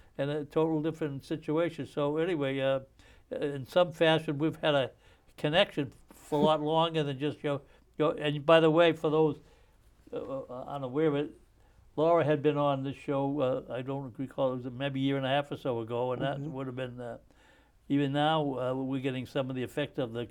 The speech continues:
Speaker 1: coronavirus,
Speaker 2: Mm-hmm.
Speaker 1: and I'm sure that had a dramatic effect on, uh, and, uh,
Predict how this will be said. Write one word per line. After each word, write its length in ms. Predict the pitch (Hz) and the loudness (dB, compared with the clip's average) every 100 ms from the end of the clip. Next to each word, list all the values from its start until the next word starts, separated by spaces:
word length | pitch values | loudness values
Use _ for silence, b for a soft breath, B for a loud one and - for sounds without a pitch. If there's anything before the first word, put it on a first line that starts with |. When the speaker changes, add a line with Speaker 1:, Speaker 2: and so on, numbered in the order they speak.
| - | -4
Speaker 1:
coronavirus, 960 | 139 139 139 123 147 175 156 113 - _ - | -2 0 0 2 4 6 4 -2 -6 _ -12
Speaker 2:
Mm-hmm. 380 | 139 120 123 139 | -12 -12 -12 -6
Speaker 1:
and 180 | 131 139 | -6 -6
I'm 220 | 143 127 | -8 -8
sure 280 | 123 - 175 | -10 -2 0
that 160 | 147 139 | 2 2
had 160 | 143 143 | 2 0
a 100 | 123 | -2
dramatic 760 | 120 135 120 127 143 151 143 | -6 -10 -8 -4 0 0 -2
effect 420 | 127 - 143 - | -4 -2 -4 -2
on, 240 | 131 120 123 | -6 -6 -8
uh, 40 | 120 123 - | -8 -8 -8
and, 220 | 123 123 | -8 -6
uh, 200 | 117 | -6